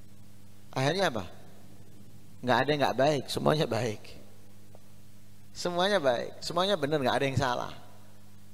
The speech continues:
Tapi selama ini kan enggak. Kita nuntut orang berbuat baik kepada kita, berbuat adil kepada kita,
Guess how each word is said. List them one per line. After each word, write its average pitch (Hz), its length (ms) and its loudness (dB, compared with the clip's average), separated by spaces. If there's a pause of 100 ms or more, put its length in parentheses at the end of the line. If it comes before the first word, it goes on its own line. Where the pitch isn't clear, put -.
(440)
Tapi 180 240 4
selama 214 320 10
ini 247 80 4
kan 247 160 8
enggak. 131 240 2 (2250)
Kita 214 320 8
nuntut 214 320 6
orang 208 240 10
berbuat 175 480 6
baik 190 400 12
kepada 165 240 10
kita, 147 320 8
berbuat 156 320 8
adil 156 320 4
kepada 147 240 4
kita, 160 400 0